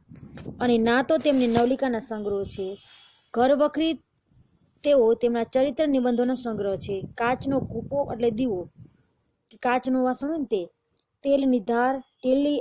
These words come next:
આલેલે તેમની બાળ સાહિત્યની કથાઓ છે. ગીતમાં અને ગઝલમાં તેમની નોંધપાત્ર ગતિ રહી છે.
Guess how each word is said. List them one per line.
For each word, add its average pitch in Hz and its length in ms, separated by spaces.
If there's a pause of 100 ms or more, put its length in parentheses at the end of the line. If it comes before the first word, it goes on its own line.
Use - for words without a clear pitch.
(140)
આલેલે 262 480
તેમની 233 320
બાળ 247 340
સાહિત્યની 240 500
કથાઓ 202 460
છે. 196 300 (400)
ગીતમાં 277 400
અને 311 140
ગઝલમાં 254 520
તેમની 226 320
નોંધપાત્ર 240 580
ગતિ 208 300
રહી 190 220
છે. 196 300